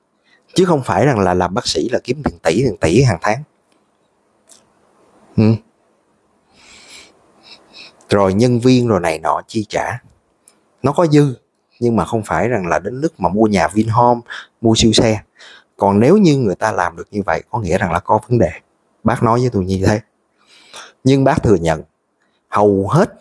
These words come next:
tất cả những cái mỹ phẩm hay là những cái vật dụng sử dụng cho thẩm, thẩm mỹ viện, hầu hết là sản phẩm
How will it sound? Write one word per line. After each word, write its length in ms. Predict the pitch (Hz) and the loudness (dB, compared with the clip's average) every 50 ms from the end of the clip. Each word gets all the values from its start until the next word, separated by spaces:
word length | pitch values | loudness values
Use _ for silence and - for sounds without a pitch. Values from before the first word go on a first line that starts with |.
| _ _ _ | _ _ _
tất 260 | - 185 - _ _ - | -6 -6 -6 _ _ -4
cả 240 | - 82 - 76 | -4 -2 -2 0
những 260 | 117 117 92 87 95 104 | 0 0 0 -2 -2 -2
cái 160 | - 127 143 | -2 -2 0
mỹ 220 | 131 98 80 85 98 | 2 2 2 0 0
phẩm 280 | - - 69 - 127 131 | -2 -2 -4 -2 -4 -4
hay 180 | 123 123 104 | -4 -4 -2
là 100 | 98 87 80 | -2 -2 -2
những 140 | 78 80 - - | -4 -10 -8 0
cái 120 | 120 127 | 0 0
vật 140 | 113 - - | 0 0 -4
dụng 200 | 95 90 85 - - 82 | -2 -2 -2 -2 0 -2
sử 200 | - - 92 92 | 0 2 4 4
dụng 280 | 110 117 95 - 95 95 | 4 4 2 2 0 -4
cho 100 | - 98 | -6 -2
thẩm, 380 | - 95 90 98 123 131 113 101 - | -2 -4 -4 -2 -4 -6 -6 -4 -2
thẩm 160 | - 82 92 | -2 0 0
mỹ 120 | 107 107 107 | 0 0 2
viện, 200 | 92 78 71 - _ _ _ _ _ _ - - - - - - - | 0 -2 -2 -4 _ _ _ _ _ _ -20 -20 -20 -20 -20 -20 -6
hầu 380 | - - 110 104 98 95 92 90 | -2 0 2 2 2 0 -2 -2
hết 280 | - 135 180 - - _ _ _ _ _ - | 0 0 0 -2 -6 _ _ _ _ _ -4
là 260 | - 90 87 80 78 87 | -2 0 0 0 0 0
sản 200 | - 85 92 104 | -2 -2 -4 -2
phẩm 240 | - 82 - 95 120 | -4 -4 -4 -4 -8